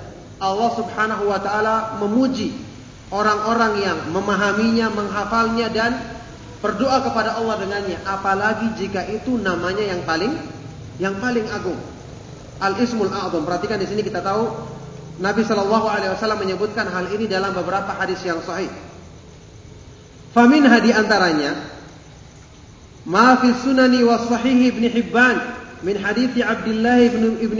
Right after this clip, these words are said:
Buraidah an abihi anna Nabiya sa-, anna Rasulullah sallallahu alaihi wasallam sami'a rajulan yaqul. Di antaranya yang diriwayatkan dalam kitab-kitab Sunan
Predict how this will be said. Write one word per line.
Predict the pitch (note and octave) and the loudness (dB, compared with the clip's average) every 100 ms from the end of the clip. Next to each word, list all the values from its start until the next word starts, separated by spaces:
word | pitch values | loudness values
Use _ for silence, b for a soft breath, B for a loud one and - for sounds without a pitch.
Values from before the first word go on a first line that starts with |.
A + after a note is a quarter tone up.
| A3 | 2
Buraidah | G3+ A3+ B3 A#3+ - | 2 4 4 4 2
an | G3+ G#3 G#3 | 0 0 0
abihi | G#3 B3 B3+ G#3+ C3+ - - - - - - - - - - - - - - - - - | 0 2 2 2 -2 -8 -12 -14 -16 -16 -16 -16 -16 -16 -14 -14 -14 -14 -16 -16 -16 -2
anna | G#3+ B3+ B3+ | 4 6 6
Nabiya | A#3+ A#3 A3+ B3+ | 6 4 6 4
sa-, | B3 B3 A#3+ | 4 0 2
anna | B3+ B3+ | 6 6
Rasulullah | A#3+ B3 B3+ A#3+ B3 A#3+ | 6 4 2 4 4 2
sallallahu | A#3+ A#3 A#3+ A#3+ | 2 4 4 2
alaihi | A3 A#3 A3+ | 2 0 0
wasallam | B3 A#3+ A3+ | 2 2 2
sami'a | B3 B3 A#3+ A3 | 2 4 4 4
rajulan | A#3+ A#3 A#3 G#3+ | 4 4 2 2
yaqul. | G#3 G3+ A#3 F3+ - - - - - - | 0 0 0 0 -2 -10 -16 -18 -18 -14
Di | - | -6
antaranya | G#3+ G#3+ G#3+ G3+ G3+ A3 A#3+ B3+ - - - - - - - | -2 0 0 0 2 2 2 0 -4 -12 -14 -18 -18 -18 -8
yang | F#3+ G#3 | -4 -2
diriwayatkan | G#3 G#3 G#3+ A#3 - A3+ G3 | 0 2 2 2 2 0 2
dalam | F#3 F3 D#3+ - - - - - - - - - | 2 2 0 -6 -12 -16 -18 -18 -20 -20 -20 -8
kitab-kitab | A#3 A#3 - G#3+ G3+ G3 | -4 -2 -2 -4 -4 -2
Sunan | B3+ G3 D#3+ | -2 0 -2